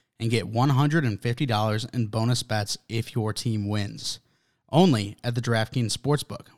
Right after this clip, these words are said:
with code T H P N. Minimum age and eligibility restrictions apply. See show notes for details. Shout out to our friends over at DraftKings. Thanks so much for sponsoring the show. Chase, I know you were rooting for San Diego State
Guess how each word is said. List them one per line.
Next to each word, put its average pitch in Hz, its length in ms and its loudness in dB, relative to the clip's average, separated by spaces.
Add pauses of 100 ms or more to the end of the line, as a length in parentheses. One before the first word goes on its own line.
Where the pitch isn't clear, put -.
with 117 160 -4
code 107 360 0
T 156 340 -2
H 113 380 -2
P 107 340 -4
N. 110 300 -10 (720)
Minimum 139 340 4
age 143 280 2
and 131 120 0
eligibility 120 640 0
restrictions 110 420 -6
apply. 156 460 2 (180)
See 233 220 -2
show 151 220 2
notes 110 240 -2
for 120 120 -4
details. 110 600 -6 (160)
Shout 330 200 8
out 233 80 6
to 240 60 8
our 220 80 10
friends 180 340 8
over 160 140 6
at 139 140 6
DraftKings. 131 720 6
Thanks 117 260 2
so 135 100 2
much 113 300 2
for 117 140 -2
sponsoring 117 880 2 (100)
the 120 140 -8
show. 170 760 8 (320)
Chase, 175 360 8
I 160 60 8
know 160 580 6
you 143 240 6
were 160 160 8
rooting 151 240 6
for 143 100 2
San 139 240 6
Diego 139 300 6
State 120 420 2